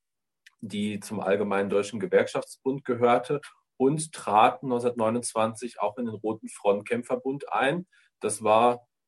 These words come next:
in der Bodenseeregion durchaus eine,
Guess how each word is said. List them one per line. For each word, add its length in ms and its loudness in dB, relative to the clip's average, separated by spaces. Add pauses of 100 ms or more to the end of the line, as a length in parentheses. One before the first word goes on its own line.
in 440 2
der 140 4
Bodenseeregion 1200 0 (260)
durchaus 800 0
eine, 680 -6